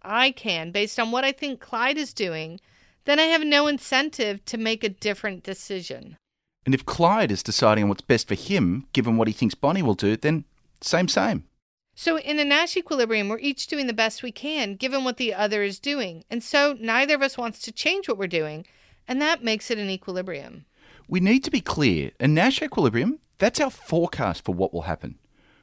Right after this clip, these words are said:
Speaker 2: We're not saying that it should happen or that it's the best outcome, but we're saying that when Bonnie and Clyde each pursue their individual self-interest, we may actually get to this outcome which is worse for both of them.
Speaker 1: Don't forget, an equilibrium is a forecast of what's going to happen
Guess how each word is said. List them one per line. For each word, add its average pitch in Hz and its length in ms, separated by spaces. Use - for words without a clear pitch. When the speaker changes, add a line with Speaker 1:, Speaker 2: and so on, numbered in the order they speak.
Speaker 2:
We're 160 100
not 165 120
saying 170 200
that 127 80
it - 80
should 139 260
happen 185 340
or 127 160
that 104 140
it's - 120
the 131 60
best 117 320
outcome, 117 480
but 214 140
we're 247 100
saying 277 300
that 220 100
when 196 220
Bonnie 269 320
and 311 120
Clyde 180 440
each 220 260
pursue 185 440
their 135 280
individual 202 460
self-interest, 202 720
we 190 120
may 208 120
actually 269 280
get 196 260
to 196 100
this 139 160
outcome 151 460
which 185 180
is - 160
worse 202 240
for 190 140
both 160 340
of 175 120
them. - 220
Speaker 1:
Don't 302 240
forget, 190 500
an 247 140
equilibrium 269 840
is 190 100
a 208 60
forecast 208 580
of 185 120
what's 196 260
going 214 380
to 196 60
happen 139 460